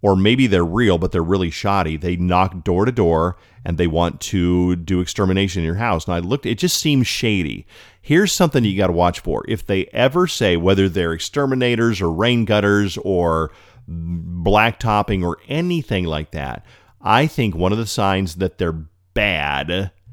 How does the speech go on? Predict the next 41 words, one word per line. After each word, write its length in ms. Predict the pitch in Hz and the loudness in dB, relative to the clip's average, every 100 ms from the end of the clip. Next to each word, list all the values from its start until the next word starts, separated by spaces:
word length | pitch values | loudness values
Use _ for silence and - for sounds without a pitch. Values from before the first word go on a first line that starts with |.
| - _ | -20 _
or 200 | 104 101 | 2 4
they're 280 | 90 92 85 | 4 0 -2
shifty 960 | - - - 143 117 - 78 73 80 95 - - _ _ - | -4 -6 -4 -2 -2 -6 -8 -8 -10 -12 -20 -20 _ _ -4
is 240 | 104 87 | -2 0
when 240 | 90 113 | 0 2
they 180 | 104 101 | 2 2
say, 300 | 92 113 98 | 2 0 0
"Oh, 160 | - 190 | 2 2
well, 160 | 170 135 | 2 0
yeah, 300 | 117 190 170 | 0 0 0
the 160 | 95 | 0
neighbors 400 | 90 92 151 196 | 2 0 0 0
over 160 | 127 90 | 0 0
here, 240 | 85 95 | 0 0
the 100 | 104 | 0
Johnsons 480 | 82 87 113 175 156 | -2 -2 -2 -2 -4
did 160 | 92 85 | 0 2
it, 140 | 127 | 2
and 240 | 98 92 | 0 -2
the 100 | 87 | -2
Jacobsons 580 | 90 95 101 175 - 120 | -4 -2 -4 -4 -4 -2
over 140 | 104 95 | 0 0
here, 260 | 117 160 | 2 2
oh, 80 | 127 | 2
yeah, 200 | 139 135 | 2 2
Mark 260 | 95 110 131 | 2 2 2
and 80 | |
Teresa, 460 | 113 113 127 - 202 | -2 0 -2 -2 -2
oh, 100 | 120 | -2
yeah, 200 | 123 151 | 0 0
they're 160 | 110 151 | 0 0
doing 200 | 139 101 | 2 2
it 80 | 95 | 0
over 140 | 92 | -2
here. 260 | 110 156 - - - - | -2 -4 -6 -14 -10 -2
Oh, 120 | 151 | 0
yeah, 260 | 139 156 | 2 2
and 100 | 123 | 0
the, 320 | 95 98 87 92 | 0 -2 -2 0
um, 380 | 90 90 87 | 2 0 -2
the, 420 | 82 92 90 82 | 0 2 2 -2